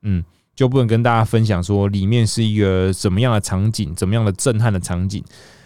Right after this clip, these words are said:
但推荐大家如果想要省钱的话，可以去所谓的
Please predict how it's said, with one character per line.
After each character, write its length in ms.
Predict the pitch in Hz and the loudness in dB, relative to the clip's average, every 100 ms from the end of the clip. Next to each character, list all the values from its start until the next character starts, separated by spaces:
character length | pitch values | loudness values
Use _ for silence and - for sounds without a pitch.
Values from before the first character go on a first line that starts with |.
| _ - | _ -4
但 320 | 120 107 98 | 0 0 -2
推 200 | - 139 | 0 0
荐 180 | 139 135 | 2 2
大 140 | 127 | 2
家 140 | 120 113 | 2 2
如 120 | 107 | 2
果 100 | 110 | 2
想 160 | 101 101 | 2 0
要 80 | |
省 220 | 110 107 92 | 0 0 -2
钱 160 | 92 | -4
的 100 | 82 | -6
话， 260 | 87 104 90 - _ _ - | -2 -2 -4 -10 _ _ -2
可 100 | 127 | 2
以 120 | 110 | 2
去 200 | - 117 | 0 -2
所 200 | 101 98 | 0 0
谓 100 | 101 | 0
的 260 | 98 90 | 0 -2